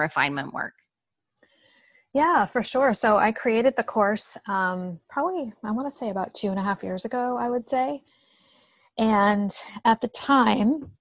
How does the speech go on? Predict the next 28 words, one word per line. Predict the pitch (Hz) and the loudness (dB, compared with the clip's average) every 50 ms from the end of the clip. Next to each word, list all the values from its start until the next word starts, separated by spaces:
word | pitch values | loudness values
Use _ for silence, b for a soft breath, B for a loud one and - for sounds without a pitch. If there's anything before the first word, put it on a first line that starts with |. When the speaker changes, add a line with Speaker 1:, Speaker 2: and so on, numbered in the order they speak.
| b b b b | b b b b
Speaker 2:
you | - 233 | 6 8
know, | 233 226 220 226 | 8 8 8 8
my | 214 | 6
goal | - 226 214 214 214 | 8 8 8 8 8
really, | 202 214 208 208 202 196 | 8 6 6 8 6 6
I | 190 185 | 4 4
knew | 202 226 233 | 2 2 2
that | 226 - - | 0 0 -2
my | 185 | -2
goal | 175 190 175 175 175 | 0 0 0 2 2
was | 180 175 180 - | 2 2 2 0
to | - - | -2 -4
distill | 160 170 165 - - 180 160 156 | -4 -4 -6 -4 -2 -2 -2 -2
the | 160 - - | -4 -4 -2
process | 170 160 160 - 170 160 - | -2 -2 -2 -4 -8 -6 -4
that | 170 160 | -4 -2
I | 160 160 156 | -2 -4 -4
had | - - 175 160 - | -6 -6 -8 -6 -6
developed | 175 156 160 160 156 156 165 160 - 185 | -8 -4 -4 -2 -2 -2 -4 -6 -6 -6
and | 165 160 | -6 -6
the | 156 156 | -8 -8
framework | - - 160 160 160 160 156 156 - | -8 -8 -8 -6 -6 -8 -8 -8 -8
I | 160 | -8
had | 147 160 151 | -8 -8 -8
developed | - 170 160 165 180 180 175 - - | -8 -8 -8 -8 -8 -10 -10 -8 -8
into | 175 160 - 170 | -8 -8 -8 -8
the | 165 165 | -10 -10
course. | - - - 170 160 160 170 - - - - | -8 -6 -4 -4 -4 -4 -6 -8 -10 -12 -14